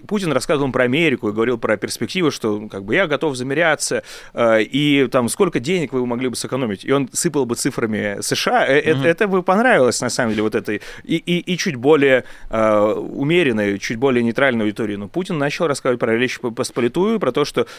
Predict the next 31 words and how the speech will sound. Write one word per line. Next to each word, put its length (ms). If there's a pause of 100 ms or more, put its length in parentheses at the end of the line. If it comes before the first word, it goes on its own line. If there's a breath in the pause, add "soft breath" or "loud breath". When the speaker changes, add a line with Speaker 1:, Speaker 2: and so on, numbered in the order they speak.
Speaker 1:
Россия 420
имеет 240
права 300
на 100
всю 160
территорию 460
Европы, 380
как 180
я 80
понял, 240
просто 260
он 40
не 60
успел 220
об 100
этом 220
рассказать 340
в 40
конце 260
интервью. 340 (320 loud breath)
Вот, 340
э, 240
по-, 180
поэтому 540 (160)
и 120
для 180
Такера 380
это 180
хороший, 600
как 180
бы, 200